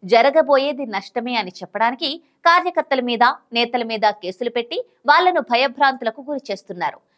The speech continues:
అలా చివరికి వైసీపీని నేలమట్టం చేయడానికి రంగం ఇప్పటి నుంచి సిద్ధం చేసుకుంటున్నారు.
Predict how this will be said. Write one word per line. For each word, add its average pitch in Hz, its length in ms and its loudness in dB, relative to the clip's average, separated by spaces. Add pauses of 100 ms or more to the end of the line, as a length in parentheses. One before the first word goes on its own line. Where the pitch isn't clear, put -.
(160)
అలా 339 240 4
చివరికి 302 560 -4
వైసీపీని 254 640 -4
నేలమట్టం 240 680 -2
చేయడానికి 190 680 -4
రంగం 247 440 -6
ఇప్పటి 285 300 -6
నుంచి 254 260 -14
సిద్ధం 302 320 -6
చేసుకుంటున్నారు. 175 680 -10